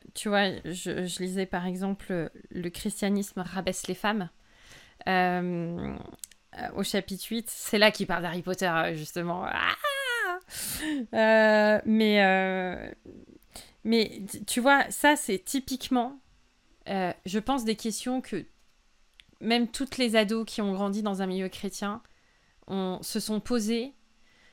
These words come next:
euh, ou ont eu des craintes dessus, même en tant que, que, selon le, en tant que femme aujourd'hui, selon le milieu dans lequel tu évolues.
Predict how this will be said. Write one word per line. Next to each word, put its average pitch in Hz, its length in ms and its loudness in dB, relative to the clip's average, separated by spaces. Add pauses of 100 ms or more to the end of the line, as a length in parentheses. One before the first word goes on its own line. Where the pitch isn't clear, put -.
(260)
euh, 202 280 4
ou 208 100 0
ont 214 140 4
eu 214 60 2
des 208 140 0
craintes 254 340 2
dessus, 233 500 -2
même 214 300 2
en 208 80 -2
tant 202 200 -6
que, 196 300 -6
que, 170 460 -6 (140)
selon 214 380 -2
le, - 120 -6 (180)
en 185 140 -6
tant 196 140 -6
que - 40 -16
femme 220 200 4
aujourd'hui, 196 360 -2
selon 190 260 -4
le 185 60 0
milieu 202 220 0
dans 190 80 -2
lequel 190 220 -4
tu - 140 -6
évolues. 180 300 -6